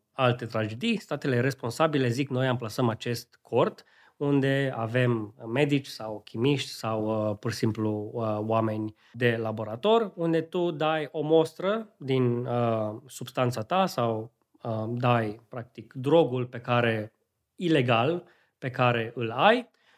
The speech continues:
Noi ți-o testăm, îți zicem ce puritate are, îți dăm informații despre cum ar trebui să fie, uh, consumat dacă este ceea ce credeai tu că, uh, este.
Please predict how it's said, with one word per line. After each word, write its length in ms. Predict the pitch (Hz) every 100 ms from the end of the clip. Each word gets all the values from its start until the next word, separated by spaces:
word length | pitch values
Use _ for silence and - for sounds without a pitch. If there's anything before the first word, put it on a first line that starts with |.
| _ _ _
Noi 340 | - 147 175
ți-o 140 | 170 147
testăm, 480 | 131 120 - 202 208
îți 120 | 147
zicem 360 | 147 - 135
ce 220 | 123 - 160
puritate 1000 | - 135 - 131 135 127 120 107 104 - _
are, 440 | 127 143 185 196
îți 200 | 156 127
dăm 120 | 127 143
informații 880 | 135 - 131 143 139 - 120 110 127
despre 520 | 127 135 - 127 110
cum 300 | - 170 175
ar 120 | 147
trebui 340 | 127 120 127
să 140 | 123 120
fie, 540 | - 123 120 110 104 - _ _ _
uh, 220 | 127 110
consumat 800 | 107 123 123 120 117 110 - -
dacă 720 | - 127 123 123 - 110 110 -
este 380 | - 120 117 -
ceea 200 | 113 113
ce 140 | 104
credeai 340 | - 113 117 110
tu 120 | 117
că, 400 | - 113 104 107 _ _
uh, 180 | 127 110
este. 640 | 107 131 180 185 190 190